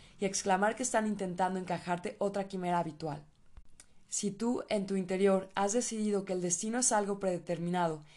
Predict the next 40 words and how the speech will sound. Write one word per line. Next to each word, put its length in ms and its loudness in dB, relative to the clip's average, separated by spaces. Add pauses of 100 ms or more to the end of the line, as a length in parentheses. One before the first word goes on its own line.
(160)
que 100 -2
eres 180 0
incapaz 440 4
de 100 -4
cambiar, 480 0 (240)
así 240 -2
será, 400 0 (320)
en 140 0
este 240 -2
caso 300 2
tú, 300 -2 (200)
por 180 -2
voluntad 460 0
propia, 420 0 (220)
te 80 -4
entregas 460 0
a 40 0
las 160 0
manos 340 0
ajenas, 520 -8 (200)
de 120 -4
quien 200 0
quiera 280 0
que 100 -6
sean, 400 0 (160)
y 100 -6
te 120 -2
conviertes 560 0
en 120 -2
un 120 2
barquito 420 0
que 80 -8
está 340 0
a 120 -2
merced 360 -2
de 120 -2
las 240 -2
olas. 340 -2 (260)
En 160 -2
cambio, 460 4